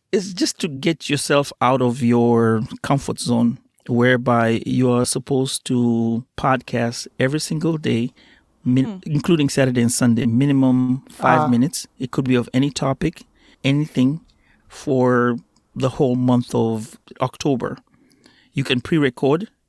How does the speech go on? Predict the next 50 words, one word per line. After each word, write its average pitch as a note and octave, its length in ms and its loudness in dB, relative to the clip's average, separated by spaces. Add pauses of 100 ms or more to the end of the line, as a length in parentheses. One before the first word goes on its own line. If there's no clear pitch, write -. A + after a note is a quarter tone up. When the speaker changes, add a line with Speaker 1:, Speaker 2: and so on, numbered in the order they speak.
Speaker 1:
and B2 160 2
then B2+ 140 2
send B2+ 260 0
it A#2 80 -2
in, C#3 220 0 (560)
or C3 160 2
you B2+ 80 0
can B2 140 2
record A#2+ 360 -2
by A#2 120 -2
the A2+ 100 -4
day A#2 220 -2
and A2 100 -4
s-, - 100 -10
keep - 200 -10
sending A2 280 -4
in A2 140 -4
by A2+ 180 -8
the A2+ 80 -6
day. D#3 380 -4 (160)
And B2 680 2 (160)
it - 160 -4
only D3 200 0
happens B2+ 640 -2
in A#2 100 0
October E3+ 680 -4
and A#2 280 -2
February. - 680 -8 (300)
So A2 500 -2
if - 220 -10
you B2 40 0
miss A#2 160 2
this - 160 -6
chance, B2 320 2
you A2+ 100 -4
have G#2+ 120 -4
the G#2+ 80 -12
chance A2 320 -6
to - 100 -14
get A2+ 200 -6
in A2 120 -6
February. A#2+ 540 -4 (400)
And D#3 240 0
it's - 120 -2
a - 20 2
nice C#3 240 2
collective A#2+ 400 0
of A#2 140 -6
people A2+ 380 -2
where A2+ 360 0